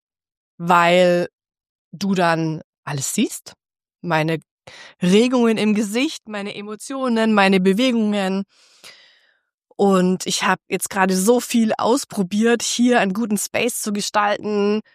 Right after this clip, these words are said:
in dem ich mich wohlfühle. Ich hab geräuchert. Hm, ich hab überlegt, was ich anziehe. Da hatte ich erst das grüne T-Shirt an, dachte ich, naja, grün auf grünem hier Sessel ist irgendwie total doof.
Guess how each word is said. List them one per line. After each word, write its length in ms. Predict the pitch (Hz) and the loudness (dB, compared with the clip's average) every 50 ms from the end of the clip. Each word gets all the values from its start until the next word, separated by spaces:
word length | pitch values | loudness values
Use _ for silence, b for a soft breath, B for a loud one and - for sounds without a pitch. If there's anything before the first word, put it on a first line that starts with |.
| _ _ _ | _ _ _
in 140 | - 185 | -8 -2
dem 120 | 175 202 202 | 0 0 0
ich 140 | 214 - - | 0 0 0
mich 180 | 214 - - | -2 0 2
wohlfühle. 540 | 196 214 226 233 220 - - 208 208 202 196 | 2 2 2 2 0 -2 -2 -2 0 0 0
Ich 140 | 196 - - | -2 -2 -4
hab 100 | 202 - _ | -8 -10 _
geräuchert. 920 | - 196 - - 185 196 208 208 - - 202 196 190 185 185 185 - - - _ _ _ _ _ _ _ 185 | -10 -10 -8 -2 0 2 2 2 2 0 2 2 4 4 4 2 0 -8 -16 _ _ _ _ _ _ _ -8
Hm, 360 | 185 185 185 185 190 190 180 | -4 -2 -2 0 0 -2 -2
ich 100 | - - | 0 0
hab 80 | 233 226 | 2 2
überlegt, 280 | 214 226 233 285 277 285 | 4 4 2 2 0 0
was 120 | 277 - | -2 -2
ich 160 | 285 - - | -4 -6 -4
anziehe. 880 | 185 190 208 214 - - - - 208 208 208 208 208 208 208 208 208 - b b b b b b b b b b b b b b b b b b _ | -4 -2 -2 -2 -4 -6 -6 -4 -2 -2 0 0 0 0 0 -2 -2 -4 b b b b b b b b b b b b b b b b b b _
Da 80 | 175 180 | -6 -6
hatte 80 | 208 | -2
ich 60 | 208 - | 0 0
erst 140 | 233 - 156 | 0 0 -2
das 120 | 147 - | -6 -6
grüne 320 | - 208 240 247 254 240 | -2 0 2 2 2 2
T-Shirt 300 | - - 233 - 233 208 | 0 -2 -2 0 0 2
an, 140 | 170 196 220 | 2 0 0
dachte 200 | 190 180 - 202 | 0 -2 -2 -4
ich, 80 | 170 196 | -6 -4
naja, 240 | 196 196 196 185 185 | -4 -2 0 0 -2
grün 300 | - - 226 226 233 202 | -2 -4 -4 -4 -2 -2
auf 220 | 151 175 - _ | -2 -4 -4 _
grünem 560 | - - 220 226 226 233 220 208 202 202 - - _ _ _ _ _ - | -12 -6 -4 -2 -2 -2 -2 -2 -2 -4 -6 -8 _ _ _ _ _ -6
hier 180 | - 214 196 180 | -2 0 0 2
Sessel 440 | 180 202 196 - - 226 247 269 - _ _ _ _ - | 2 0 -2 0 0 -2 -2 -2 -6 _ _ _ _ -6
ist 180 | 202 180 - | -6 -2 0
irgendwie 200 | 202 196 196 196 | 2 2 2 0
total 280 | - 202 - - 175 175 | 0 -2 -4 -4 0 2
doof. 320 | 208 208 247 - - - | 2 2 2 2 -2 -8